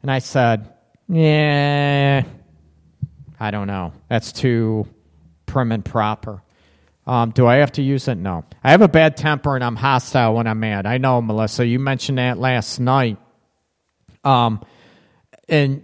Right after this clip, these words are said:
yes, you need to work on that as well and trying to get into a situation that, you know, like I said, I'm all about you working on yourself and going from,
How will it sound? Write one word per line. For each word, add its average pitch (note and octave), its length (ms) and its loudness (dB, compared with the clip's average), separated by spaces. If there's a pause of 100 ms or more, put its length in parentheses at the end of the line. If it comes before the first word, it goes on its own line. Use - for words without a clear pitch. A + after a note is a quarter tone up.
yes, - 500 0
you F3+ 180 8
need C#4 160 0
to B3 60 2
work G3+ 260 4
on D3 540 2
that C#3 440 2
as A2+ 260 -2
well C#3 480 4 (200)
and C3 200 -2
trying C#3 500 0
to A#2 760 0 (560)
get D3 160 6
into C3+ 400 0
a A2 80 2
situation A#2+ 960 -2 (260)
that, B2 320 0
you C3+ 80 -4
know, C3 140 0
like F#3+ 220 -2
I G3+ 40 -2
said, F3+ 260 0
I'm G#2+ 120 -2
all D3+ 140 2
about F3 260 0
you E3 100 4
working D#3 340 2
on C3+ 140 0
yourself D#3+ 440 0
and G#2 100 -4
going A#2+ 320 -2
from, A2+ 540 -2